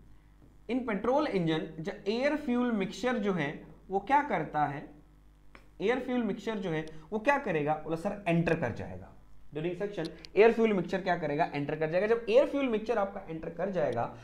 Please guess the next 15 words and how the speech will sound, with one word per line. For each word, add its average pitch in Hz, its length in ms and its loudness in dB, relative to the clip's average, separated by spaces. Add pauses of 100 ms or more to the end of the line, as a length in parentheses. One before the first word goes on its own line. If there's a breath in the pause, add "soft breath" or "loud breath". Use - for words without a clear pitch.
(160 loud breath)
तो 262 60 8
मैं 254 160 6
कहना 262 220 6
चाहूंगा 208 280 6
वो 220 120 4
यहां 214 200 2
पर 233 140 2
भरा 214 200 6
हुआ 220 160 4
होगा, 220 280 -2 (800)
यहां 185 220 4
पर 240 120 4
भरा 220 220 6
हुआ 226 180 6
होगा। 226 300 2